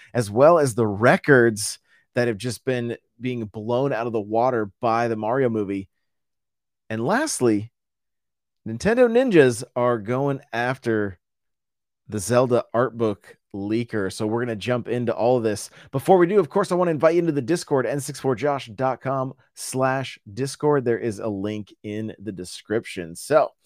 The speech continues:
let's jump into this here, shall we? Chris Pratt.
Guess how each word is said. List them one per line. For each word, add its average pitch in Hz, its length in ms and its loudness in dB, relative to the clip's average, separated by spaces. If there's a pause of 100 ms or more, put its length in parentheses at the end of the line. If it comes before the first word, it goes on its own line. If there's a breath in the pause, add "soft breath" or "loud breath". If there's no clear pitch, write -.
(480)
let's 123 600 -2 (180)
jump 127 480 -4 (100)
into 165 320 2
this 104 280 0
here, 101 200 -4
shall 123 300 4
we? 196 180 0 (560 soft breath)
Chris - 400 2
Pratt. - 680 4